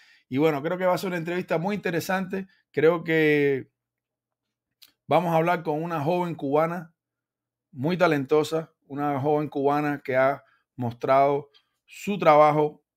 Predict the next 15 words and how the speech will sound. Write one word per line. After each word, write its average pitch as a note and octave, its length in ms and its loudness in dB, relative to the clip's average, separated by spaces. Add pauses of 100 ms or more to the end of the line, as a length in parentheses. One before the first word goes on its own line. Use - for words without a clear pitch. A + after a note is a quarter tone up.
al B2 160 0
mundo, D3 400 0
porque A#2 380 -6
una D3 200 -2
plataforma D3 600 -2
tan D3+ 180 0
grande D3+ 380 -2
como B2+ 280 -6
la A#2+ 120 -2
Netflix, D3+ 420 -4
tiene B2+ 200 -4
dos C3 200 0
series C#3 240 -2
en B2+ 120 -6
Netflix, C#3+ 440 -8